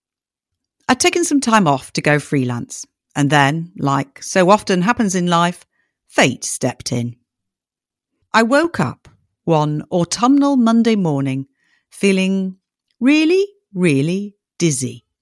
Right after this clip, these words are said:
like I had a sea of static interference in front of my eyes.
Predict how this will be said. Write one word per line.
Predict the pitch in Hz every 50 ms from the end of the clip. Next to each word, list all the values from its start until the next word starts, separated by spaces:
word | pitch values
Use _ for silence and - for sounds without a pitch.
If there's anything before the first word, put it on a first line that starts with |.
| _ _ _ _ - -
like | 226 240 233 277
I | 254 262
had | 240 233 269 262 269
a | 277
sea | - - - - 311 320 320 320 330
of | 320
static | - - - - - - 320 285 - - 185 - - -
interference | - 202 208 190 240 - - - 240 233 196 160 143 - -
in | 156 147
front | - 175 170 165 -
of | 160
my | 170 180 170 160 -
eyes. | 180 185 175 160 143 139 139 135 -